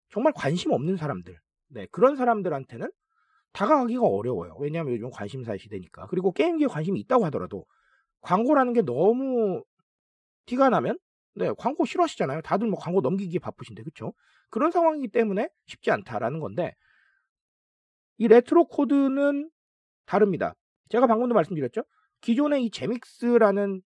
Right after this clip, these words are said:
게임기를 접해보셨던 분들은 굉장히 반가울 거예요. 그리고 추억이 느껴지고, 뭐, 네, 추억팔이 한번 이 기회에 하실 수 있겠죠. 그리고 잘 모르던 세대는 게임에 관심이 있다면, "어, 이 게임기가 이런 게 있었네.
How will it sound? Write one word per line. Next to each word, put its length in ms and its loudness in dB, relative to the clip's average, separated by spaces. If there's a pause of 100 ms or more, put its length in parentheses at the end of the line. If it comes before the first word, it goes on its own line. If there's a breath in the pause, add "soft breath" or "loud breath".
게임기를 400 0
접해보셨던 600 -2
분들은 220 -8
굉장히 280 -2
반가울 300 -2
거예요. 340 -8 (920)
그리고 440 4
추억이 360 2
느껴지고, 480 -4
뭐, 320 -6
네, 340 -10 (300)
추억팔이 380 -2
한번 380 -8 (280)
이 160 -12
기회에 180 2
하실 220 -6
수 120 -14
있겠죠. 420 -14 (380 soft breath)
그리고 380 4
잘 220 4
모르던 420 2
세대는 380 -4 (520)
게임에 240 0
관심이 300 -2
있다면, 320 -8
"어, 180 6
이 160 -2
게임기가 400 0
이런 180 -2
게 100 -4
있었네. 420 -14